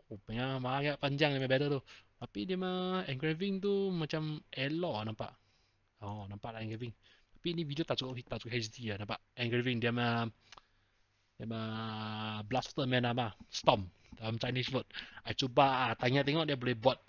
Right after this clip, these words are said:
English punya tulisan <laughs> ataupun nama ke. Betul tak? So,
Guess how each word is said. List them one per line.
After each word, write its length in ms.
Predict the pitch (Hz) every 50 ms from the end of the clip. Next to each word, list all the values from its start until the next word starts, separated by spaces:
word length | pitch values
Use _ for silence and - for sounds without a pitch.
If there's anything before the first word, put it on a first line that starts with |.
| _ _ _ _ _ - - 131
English 400 | 120 113 123 131 139 - - 131
punya 320 | 127 120 120 120 120 -
tulisan 320 | - 113 113 - 139 113 107 - - 180 - - -
<laughs> 360 | 127 - - 151 117 113 110 110
ataupun 240 | - 117 110 120 117
nama 400 | 117 120 123 139 139 135 131 120
ke. 100 | 135 131 127 - - - - - - - -
Betul 240 | 127 135 131 120 -
tak? 60 | - - - - - - - - _ _ _ _ _ _ -
So, 160 | 131 127 135